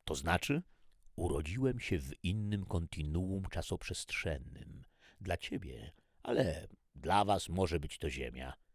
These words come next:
W tej sytuacji to nieistotne." "Chcę tylko uściślić, skąd pochodzisz, jakiej jesteś narodowości, kim jesteś i dlaczego tu się pojawiłeś.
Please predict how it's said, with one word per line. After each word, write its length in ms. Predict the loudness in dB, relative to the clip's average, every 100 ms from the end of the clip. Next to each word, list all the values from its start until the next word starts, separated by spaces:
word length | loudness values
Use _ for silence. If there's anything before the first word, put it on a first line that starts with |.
| _ _
W 100 | -8
tej 140 | -2 -2
sytuacji 640 | -2 2 4 4 2 -4
to 140 | -2 -2
nieistotne." 840 | -2 -4 -8 -8 -8 -10 -14 -14 -16 _ _ _ _ _ _ _ _
"Chcę 240 | -8 -6
tylko 280 | -4 0 2
uściślić, 840 | 2 0 -2 -2 -2 -2 -2 -4 -6
skąd 280 | 2 2 4
pochodzisz, 880 | 0 2 0 2 -2 -8 -8 -8 -10 -20 -10 0
jakiej 340 | 2 2 2
jesteś 380 | 2 2 -2 0
narodowości, 960 | 0 2 0 2 2 0 -8 -10 -10 -14 -20 -8
kim 240 | -2 2
jesteś 720 | 2 0 -4 -10 -10 -8 -8 -8
i 120 | -6
dlaczego 540 | -2 -2 -4 -4 -4
tu 140 | -6 -6
się 180 | -6
pojawiłeś. 920 | -4 -2 -2 -4 -6 -8 -12 -16 -16